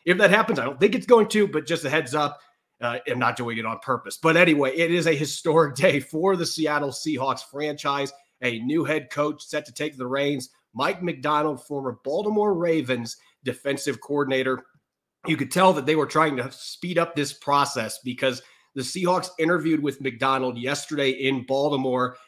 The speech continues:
and less than twenty-four hours later, he's in the Pacific Northwest with a second interview. And usually when it happens that quickly, and yes, I know the Seahawks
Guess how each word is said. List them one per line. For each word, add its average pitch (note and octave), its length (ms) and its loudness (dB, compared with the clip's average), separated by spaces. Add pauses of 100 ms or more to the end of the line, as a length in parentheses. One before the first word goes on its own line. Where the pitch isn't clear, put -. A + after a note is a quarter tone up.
(160)
and C#3 420 2
less D#3 280 0
than E3 180 -2
twenty-four E3+ 500 2
hours D3+ 300 0
later, C#3 380 -2 (200)
he's D#3 300 -2
in D3+ 60 0
the C#3+ 60 0
Pacific C3+ 400 -4
Northwest C3 720 -2
with C3+ 160 -4
a B2+ 100 -2
second C#3+ 420 -4
interview. B2 400 -2
And G#2+ 100 -6
usually G#3+ 420 4
when E3+ 220 4
it E3 100 0
happens C3+ 360 -2
that C3+ 240 -2
quickly, B2 440 -4
and A#2+ 100 -6
yes, D3+ 280 -2
I C#3 40 0
know C#3 120 -2
the B2+ 80 -8
Seahawks B2+ 500 -6